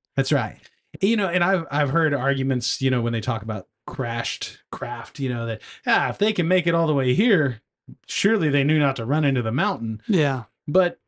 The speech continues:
Speaker 1: you're also assuming that they're at that level of technology. This could be their first attempt or multiple attempts, according to
Speaker 2: Yeah,
Speaker 1: Craft.
Speaker 2: like when we send probes out into the ocean or out into space and
Speaker 1: Right.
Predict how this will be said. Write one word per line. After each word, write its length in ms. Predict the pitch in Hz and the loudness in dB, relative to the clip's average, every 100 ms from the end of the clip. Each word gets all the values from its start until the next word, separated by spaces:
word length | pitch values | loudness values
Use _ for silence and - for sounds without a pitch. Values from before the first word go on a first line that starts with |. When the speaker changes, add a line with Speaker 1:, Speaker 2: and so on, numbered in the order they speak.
| - | -2
Speaker 1:
you're 200 | 170 190 | 2 4
also 260 | 196 - 170 | 2 2 0
assuming 600 | - - 202 180 147 139 | 0 0 2 2 2 2
that 240 | 127 - | 0 0
they're 380 | 143 139 139 139 | 2 2 2 0
at 280 | 139 143 - | -2 -4 -2
that 200 | 147 131 | -2 0
level 300 | 147 135 131 | 0 0 0
of 100 | 110 | 0
technology. 640 | 143 120 127 160 110 107 | -2 0 0 0 -2 -4
This 240 | 107 175 | 2 0
could 240 | - 185 165 | 2 -2 0
be 140 | 165 | 0
their 180 | 151 160 | 0 -2
first 440 | - - 170 - | -4 -2 -2 -2
attempt 440 | 151 - 247 - - _ _ _ _ _ | -4 -2 -4 -4 -14 _ _ _ _ _
or 180 | 143 139 | -6 -2
multiple 420 | 135 156 156 135 | 0 -2 -2 -2
attempts, 420 | 123 - 135 - - | -2 -2 -2 -4 -8
according 280 | 117 139 127 | -4 0 4
to 40 | |
Speaker 2:
Yeah, 120 | 165 | 4
Speaker 1:
Craft. 120 | 277 | 4
Speaker 2:
like 160 | 208 160 | 2 2
when 160 | 160 175 | 2 4
we 100 | 208 | 2
send 320 | - 185 147 | 2 2 2
probes 420 | - 185 175 151 | 2 2 2 0
out 160 | 175 180 | 0 0
into 100 | 160 | -2
the 180 | 143 147 | 0 0
ocean 520 | 170 196 - 208 190 | 2 2 2 2 2
or 120 | 170 | 2
out 140 | 156 170 | 2 0
into 140 | 147 | -2
space 640 | 135 - 175 165 190 - - | -2 -2 0 2 2 0 0
and 140 | 156 | 0
Speaker 1:
Right. 220 | 147 160 | 0 -2